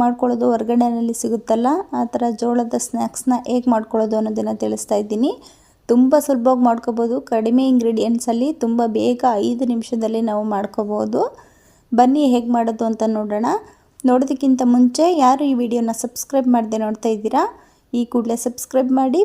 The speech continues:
ಪಕ್ಕದಲ್ಲೇ ಇರೋ ಬೆಲ್ ಬಟನ್ನ ಕ್ಲಿಕ್ ಮಾಡಿ, ಆಲ್ ಅನ್ನೋ ಆಪ್ಷನ್ನ ಸೆಲೆಕ್ಟ್ ಮಾಡಿ, ಹಾಗೆ ನಿಮ್ಮ ಫ್ರೆಂಡ್ಸ್ಗಳಿಗೆಲ್ಲ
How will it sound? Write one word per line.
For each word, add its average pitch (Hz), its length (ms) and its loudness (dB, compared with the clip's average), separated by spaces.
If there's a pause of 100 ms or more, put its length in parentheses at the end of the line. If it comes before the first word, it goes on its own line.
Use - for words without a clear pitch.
ಪಕ್ಕದಲ್ಲೇ 269 560 0
ಇರೋ 233 160 -2
ಬೆಲ್ 226 240 -2
ಬಟನ್ನ 220 320 -2 (100)
ಕ್ಲಿಕ್ 247 240 -4 (100)
ಮಾಡಿ, 262 240 2 (560)
ಆಲ್ 277 220 6
ಅನ್ನೋ 262 180 2 (120)
ಆಪ್ಷನ್ನ 226 340 -6 (100)
ಸೆಲೆಕ್ಟ್ 220 380 -6
ಮಾಡಿ, 214 260 0 (560)
ಹಾಗೆ 269 300 2
ನಿಮ್ಮ 320 180 0
ಫ್ರೆಂಡ್ಸ್ಗಳಿಗೆಲ್ಲ 240 680 -2